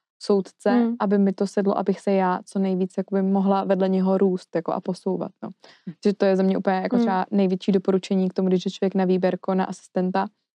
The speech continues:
Speaker 1: aby tam byla nějaká ta lidská chemie, to je určitě, že aby to jako se člověk s ním i
Speaker 2: Hmm.
Speaker 1: třeba jako s tím svým mentorem jako trochu zasmál.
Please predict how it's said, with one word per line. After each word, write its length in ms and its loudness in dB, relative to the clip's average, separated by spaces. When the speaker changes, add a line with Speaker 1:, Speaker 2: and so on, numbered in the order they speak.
Speaker 1:
aby 160 2
tam 140 4
byla 140 4
nějaká 280 0
ta 100 2
lidská 360 0
chemie, 420 0
to 80 -2
je 40 -2
určitě, 400 -4
že 140 0
aby 140 -2
to 280 -4
jako 280 -6
se 60 -4
člověk 220 -4
s 40 -20
ním 100 2
i 20 2
Speaker 2:
Hmm. 80 2
Speaker 1:
třeba 140 0
jako 180 0
s 140 -10
tím 100 0
svým 160 2
mentorem 340 2
jako 160 -2
trochu 240 0
zasmál. 520 0